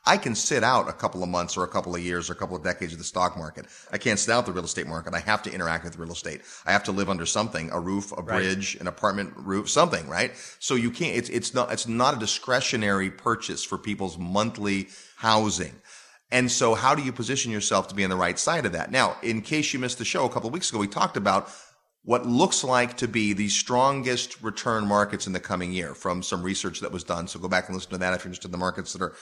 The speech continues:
Speaker 1: gonna be those double-digit appreciating markets. But at the same time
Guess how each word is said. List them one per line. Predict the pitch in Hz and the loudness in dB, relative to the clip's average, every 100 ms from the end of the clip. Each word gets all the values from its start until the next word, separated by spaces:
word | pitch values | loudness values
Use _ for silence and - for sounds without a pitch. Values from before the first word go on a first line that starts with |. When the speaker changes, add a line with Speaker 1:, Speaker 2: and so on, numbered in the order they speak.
| - | -4
Speaker 1:
gonna | - 180 | 4 4
be | 165 101 | 4 2
those | 92 | 0
double-digit | - 87 90 85 85 | -2 -2 -4 -6 -8
appreciating | 80 90 85 92 85 85 | -6 -6 -6 -4 -4 -4
markets. | 85 82 107 - - - - _ _ _ - | -6 -6 -8 -10 -18 -20 -20 _ _ _ 2
But | 180 | 2
at | |
the | 170 | 2
same | - 185 156 | 2 2 0
time | - 185 214 143 160 | -2 0 2 0 -4